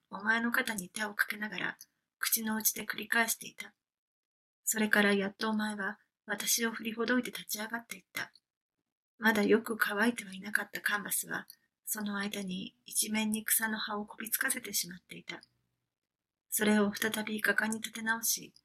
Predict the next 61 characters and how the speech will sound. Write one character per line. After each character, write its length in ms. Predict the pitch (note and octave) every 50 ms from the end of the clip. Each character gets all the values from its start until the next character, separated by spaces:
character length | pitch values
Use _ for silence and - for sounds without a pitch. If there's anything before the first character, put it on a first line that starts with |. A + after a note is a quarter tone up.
| _ _ _ _ _ _ _
パ 120 | - G#3+
レ 100 | G#3+ G#3+
ッ 60 | G#3+ -
ト 140 | - A#3
ナ 160 | A3+ A3+ A#3+ B3
イ 60 | A3+
フ 100 | - -
で 100 | F3+ F3+
そ 140 | - - G3 F#3+
ん 40 | G3
な 120 | G#3 G#3+
草 240 | - - - A3 A3
の 100 | A3 A3
葉 220 | G#3 - A3 G#3
を 100 | G#3 G#3+
取 220 | G#3+ - A3+ A3 A3
り 20 |
に 100 | A#3 A#3
く 100 | A#3 -
そ 160 | - - C4
う 60 | B3+
に 80 | A3+ G3+
し 140 | - - F#3
な 100 | F#3 -
が 120 | - F3
ら、 200 | E3+ F3 - - _ _ _ _ _ _ _ _ _ _ _ _ _ _ _ _ _
「ま 320 | - A3+ A3 A3 G#3 G#3 G#3 G#3
あ、 60 | - _ _ _ _ _ _ _ _ _
こ 160 | - G#3+ G#3+
ん 40 | A3+
な 80 | A#3+
と 140 | A#3 B3 A#3+
こ 140 | A#3+ B3 B3
ろ 240 | A#3+ A3 G#3 G3 G#3
を 40 |
も 120 | A3 A#3 A#3+
し 180 | A#3 - G#3+
お 80 | G3+ G3
父 220 | G3 - B3+ C#4
様 240 | C4 - B3 A#3 A3+
に 100 | G#3+ G#3
で 120 | G#3 G#3+ G3
も 100 | G3 G3
見 120 | F#3+ F#3
つ 100 | - -
か 100 | - A3+
っ 80 | A3+ -
た 100 | - -
ら。」 160 | A3 G3+ G3+ - - _ _ _ _ _ _ _ _ _ _ _ _ _ _ _ _ _ _ _ _ _ _ _ _ _ _ _ _ _ _ -
お 100 | G#3+ G3+
前 240 | G#3 G#3 G#3 G#3
は 140 | G#3 G3+ G3+
私 340 | G3 F#3+ G3 - G#3 - -
の 160 | A#3+ A#3+ A#3
方 180 | A#3 C#4 C4 A#3
を 60 | G#3
振 80 | - G#3
り 120 | G3+ G3
向 100 | G3+ G3+
い 60 | G#3
て、 280 | - - F#3+ F#3+ -